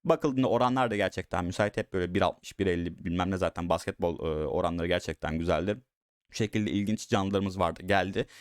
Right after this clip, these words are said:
Ve zaten o gün, e, Cuma günü çok da öyle futbol için mantıklı karşılaşmalar yoktu. Dedik abi, hani Euroleague karşılaşmaları her zaman zaten iki aydır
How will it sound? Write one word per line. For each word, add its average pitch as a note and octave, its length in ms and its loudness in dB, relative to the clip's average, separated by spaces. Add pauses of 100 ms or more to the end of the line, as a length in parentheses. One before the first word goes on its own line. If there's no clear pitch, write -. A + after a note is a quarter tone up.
(200)
Ve D#3 220 2
zaten D#3+ 500 2
o D3 200 2
gün, C#3+ 300 -2
e, F#2 280 0
Cuma A#2+ 260 2
günü A#2+ 400 -2
çok - 240 -2
da A2 60 2
öyle G2+ 120 0
futbol F#2+ 380 -2
için C3 360 0
mantıklı G#2+ 500 0
karşılaşmalar F2 720 0
yoktu. A#2 380 -2 (320)
Dedik E3+ 220 0
abi, A#2 340 2
hani A2+ 360 -2
Euroleague C3+ 360 2
karşılaşmaları G2 680 2
her A#2+ 120 4
zaman G#2 260 0
zaten F#2+ 280 0
iki - 200 2
aydır F#2+ 300 0